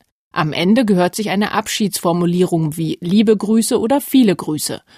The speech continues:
Mit Freunden und Bekannten ist es nicht so streng. Da könnt ihr auch viel durch Emoticons oder Abkürzungen sagen. Wichtig ist immer,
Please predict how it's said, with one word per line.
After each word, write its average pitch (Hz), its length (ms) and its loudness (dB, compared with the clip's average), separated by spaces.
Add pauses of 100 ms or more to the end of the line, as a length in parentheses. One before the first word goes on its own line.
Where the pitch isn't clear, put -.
(100)
Mit 143 140 -8
Freunden 185 420 -2
und 156 140 -4
Bekannten 156 500 -6
ist 196 160 -4
es 214 140 -2
nicht 214 260 2
so 170 100 -4
streng. 160 380 -4 (240)
Da 269 120 -2
könnt 233 220 2
ihr 240 140 0
auch 202 80 -4
viel 190 240 2
durch 185 220 -2
Emoticons 175 760 0
oder 226 280 -6
Abkürzungen 139 680 -8
sagen. 131 360 -8 (460)
Wichtig 180 460 0
ist 294 180 -2
immer, 214 300 2